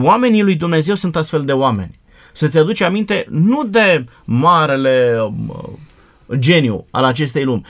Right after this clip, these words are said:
ci să-ți aduci aminte de un om cinstit, un om care, prin trăirea lui cu Dumnezeu, îi iubea pe cei de lângă el și era o binecuvântare să ai pe un astfel de om în jurul tău, pentru că aveai de la cine să înveți, îți oferea un suport moral atunci când îți era greu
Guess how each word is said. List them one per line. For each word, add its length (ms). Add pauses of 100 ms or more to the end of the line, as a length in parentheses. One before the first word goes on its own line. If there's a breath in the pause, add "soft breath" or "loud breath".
(160 loud breath)
ci 140
să-ți 220
aduci 240
aminte 420
de 140
un 260
om 220 (380 soft breath)
cinstit, 580 (260 soft breath)
un 260
om 260
care, 560
prin 200
trăirea 340
lui 140
cu 120
Dumnezeu, 560 (180 loud breath)
îi 160
iubea 240
pe 120
cei 180
de 100
lângă 280
el 240 (220 loud breath)
și 160
era 160
o 60
binecuvântare 920
să 160
ai 160
pe 100
un 140
astfel 260
de 80
om 340 (160 soft breath)
în 180
jurul 240
tău, 140
pentru 220
că 60
aveai 240
de 100
la 100
cine 220
să 140
înveți, 340 (220 loud breath)
îți 220
oferea 240
un 100
suport 320
moral 260
atunci 280
când 220
îți 160
era 200
greu 300